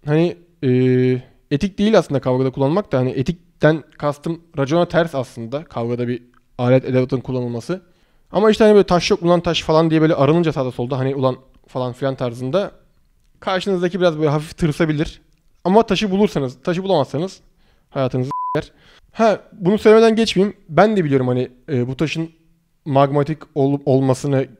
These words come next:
olabileceğini ya da plütonik, volkanik, organik gibi birçok çeşide ayrıldığını. Ama çoğu insan bilmediği için hani bu terimlere hiç ihtiyaç duymuyorum size anlatırken.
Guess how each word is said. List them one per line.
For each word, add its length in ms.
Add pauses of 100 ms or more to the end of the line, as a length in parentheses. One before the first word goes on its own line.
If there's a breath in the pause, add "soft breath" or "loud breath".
(340)
olabileceğini 760 (120)
ya 80
da 140
plütonik, 560
volkanik, 520
organik 400
gibi 280
birçok 240
çeşide 320
ayrıldığını. 640 (720)
Ama 320 (140)
çoğu 260
insan 300
bilmediği 280
için 160
hani 240
bu 80
terimlere 320
hiç 120
ihtiyaç 280
duymuyorum 300
size 160
anlatırken. 540